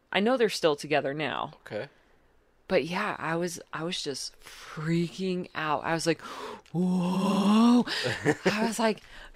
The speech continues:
Speaker 1: "Damn, did you know your mom felt this way about this?" Like,
Speaker 2: Seriously, like, that's gotta be such a shock. Like, you're used to being able to ignore an
Speaker 1: Everything's
Speaker 2: argument.
Speaker 1: super quiet. Like, you will hear, like,
Speaker 2: Right, right.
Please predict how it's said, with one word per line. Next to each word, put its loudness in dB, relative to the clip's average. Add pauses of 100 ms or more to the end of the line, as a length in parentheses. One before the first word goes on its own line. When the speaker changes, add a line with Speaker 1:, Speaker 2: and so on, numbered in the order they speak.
Speaker 1:
"Damn, 6
did -4
you -2
know 6
your 4
mom 10
felt 2
this 8
way 8
about 8
this?" 10
Like, 10
Speaker 2:
Seriously, 12
like, 6
that's 4
gotta 6
be 0
such 2
a -8
shock. 0
Like, -10
you're 0
used -2
to 4
being -4
able -6
to -10
ignore -8
an 0
Speaker 1:
Everything's 4
Speaker 2:
argument. 2
Speaker 1:
super 2
quiet. 6
Like, 2
you 2
will 4
hear, 4
like, 0 (1000)
Speaker 2:
Right, 4
right. 4